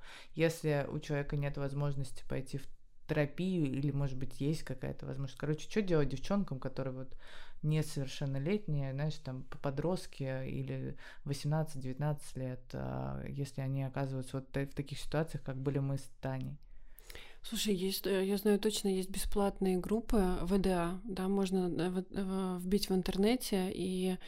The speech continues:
Speaker 2: э, сто процентов в Москве, э, найдутся несколько, да,
Speaker 1: Мгм.
Speaker 2: и, м,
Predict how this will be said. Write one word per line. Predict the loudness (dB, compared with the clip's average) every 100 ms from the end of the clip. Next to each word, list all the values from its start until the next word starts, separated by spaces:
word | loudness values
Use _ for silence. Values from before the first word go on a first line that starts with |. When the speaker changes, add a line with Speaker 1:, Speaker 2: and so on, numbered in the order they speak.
| -14 -16 -10
Speaker 2:
э, | -2 0 2 2 0 -4 -4 -2
сто | 0 0
процентов | 2 4 6 4 4 2 2
в |
Москве, | 2 2 -2 0 2 4 2 -2 -8 -10 -12 -16 -6
э, | -2 0 0 -2 -6 -8 -6 0
найдутся | 8 10 10 8 4 6 8
несколько, | 10 8 4 -2 -4 -6 -8 -8 -8
да, | -4 0
Speaker 1:
Мгм. | 2 2 0
Speaker 2:
и, | 0 0 0 -4 -12 -14 -16 -14 -8
м, | -4 -2 0 -2 -4